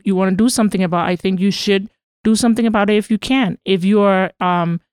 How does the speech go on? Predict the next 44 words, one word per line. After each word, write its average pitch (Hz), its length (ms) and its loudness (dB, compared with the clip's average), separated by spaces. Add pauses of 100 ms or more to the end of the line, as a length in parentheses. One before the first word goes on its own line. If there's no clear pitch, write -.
(260)
you 214 80 0
know, 180 240 0
a 180 140 -2
doula, 220 460 4
a - 20 0
certified 196 520 0
doula, 196 260 2
I 185 80 0
think 202 200 0
people 202 220 -2
should 196 160 -2
know 190 100 2
about 190 140 0
your 175 160 2
services. 233 500 -2
I 196 60 -2
think 196 200 -2
people 190 200 -2
should 180 180 -6
be 185 160 0
out 180 160 -2
there 180 240 0
and 180 100 -2
trying 175 200 -4
to 180 80 -4
find 226 320 0
out 202 100 2
what 185 160 0
are 196 80 0
some 185 200 -4
things 180 360 -2
that 170 260 -4
they 190 220 2
too 220 220 0
can 180 180 -2
contribute 175 560 -4
to 180 160 -4
this 160 240 -4
in 190 160 -2
a, 180 200 0
in 196 140 0
every 196 220 -2
little 185 260 2
way 170 240 -2